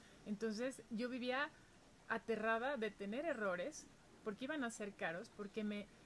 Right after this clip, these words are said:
me iban a desbalancear en, en la empresa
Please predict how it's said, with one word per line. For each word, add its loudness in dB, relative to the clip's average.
me 4
iban 2
a -2
desbalancear 0
en, -2
en -2
la -2
empresa -2